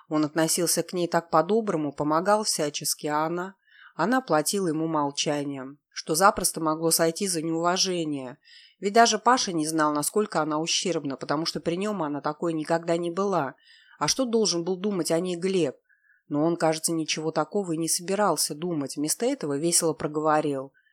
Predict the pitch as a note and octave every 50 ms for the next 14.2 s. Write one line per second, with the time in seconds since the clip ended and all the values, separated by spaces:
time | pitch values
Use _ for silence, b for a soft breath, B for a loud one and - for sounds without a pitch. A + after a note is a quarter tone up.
0 | _ _ _ _ _ _ _ _ _ - F#3 F3 G3 G#3+ A3+ A3 - B3+ A#3 A3
1 | A3 C4 C4+ C#4 C#4 C4+ - - B3+ B3 B3+ B3 B3 A#3+ A#3+ - - - D#3 -
2 | E3+ E3 G3+ A3+ A3+ A#3 A3+ A3 A3+ A3+ A3+ A3+ A3+ - - G3+ G3+ G3 F#3+ F#3
3 | F#3 F3 - - - B3+ C4+ - - F3 - - - G3+ G3+ G3 F3+ F#3+ F#3 -
4 | - F#3+ - - - F3 F3+ A3 A#3 A3+ - F3 - - - - - A3+ G#3+ A3+
5 | G#3 E3+ C#3+ C3+ C3+ - _ - F#3+ F#3+ - - - B3+ A#3+ - D#3+ E3 G#3+ B3
6 | A#3+ A3+ A3+ - - - - _ - F3+ E3+ - - - E3 D#3+ D3 D3 - _
7 | _ - E3+ E3 F3+ F3 E3+ F3 F3 F3 E3+ G3 G#3 A3 A3 F#3+ F3 E3+ E3 E3
8 | E3+ E3 - - E3+ - G3+ G#3 A3+ G3 E3+ D3+ - - F3 F3+ F3 - E3+ E3
9 | D#3+ D#3 D#3 D3+ E3+ E3 E3 E3 F3 E3+ E3+ E3+ D#3 D3 - - - - E3+ E3
10 | D#3 D#3 D3 C#3+ C#3 C3+ C#3+ D3+ D#3 E3+ A3 B3 B3+ A3 E3 - - - F3+ F3+
11 | F3 E3 D3+ - E3 D#3 D#3 - F#3+ E3+ D#3 D#3 D#3 - - - D#3+ D#3+ - -
12 | A3 A3+ A3 - - - D#3+ D#3 D3 - - D#3 D3 D3 - E3 D#3+ D#3+ D3+ D3
13 | D#3 E3 F3 F#3+ F#3+ - F3 D#3+ D#3 D#3 E3+ E3+ - - - E3+ D#3+ D#3 D3 C#3
14 | C3+ - -